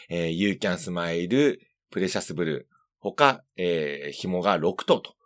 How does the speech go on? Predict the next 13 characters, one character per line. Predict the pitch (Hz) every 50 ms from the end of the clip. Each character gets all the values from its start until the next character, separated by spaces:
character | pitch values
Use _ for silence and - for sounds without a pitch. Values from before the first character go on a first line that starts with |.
| _ _
い | - 80 80
う | 78 71
形 | 80 73 69 73 -
で、 | - 107 120 113 - - - _ _
ワ | - - 104 110
イ | 107
ド | - -
が | - -
八 | - - - 165 175
点。 | - _ 196 214 147 143 _ _ _ _ _ _ _ _ _ _ _ _ _ _
そ | _ - - 127
し | - -
て、 | - - 147 101 -